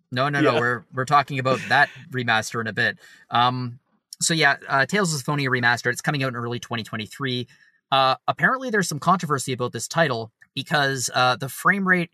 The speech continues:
Speaker 1: is for all the, all the entry, all the consoles it's being released for is gonna be locked at thirty F P S, uh,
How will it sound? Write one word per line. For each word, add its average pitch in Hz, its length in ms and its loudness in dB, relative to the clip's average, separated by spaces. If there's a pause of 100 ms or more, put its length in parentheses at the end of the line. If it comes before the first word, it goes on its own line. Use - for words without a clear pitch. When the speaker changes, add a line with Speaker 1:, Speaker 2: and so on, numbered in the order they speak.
Speaker 1:
is 120 220 -6 (160)
for 131 200 0
all 160 240 4
the, 147 320 0 (140)
all 147 160 2
the 143 180 0
entry, 131 360 -4
all 131 160 0
the 131 320 -6
consoles 135 400 0
it's 117 100 -8
being 123 160 -6
released 123 320 -6
for 117 240 -2 (320)
is 131 100 -4
gonna 156 140 -2
be 143 80 -6
locked 143 320 2
at - 160 -8
thirty 143 300 0
F 127 140 -2
P 127 180 -6
S, 104 320 0 (500)
uh, 113 240 6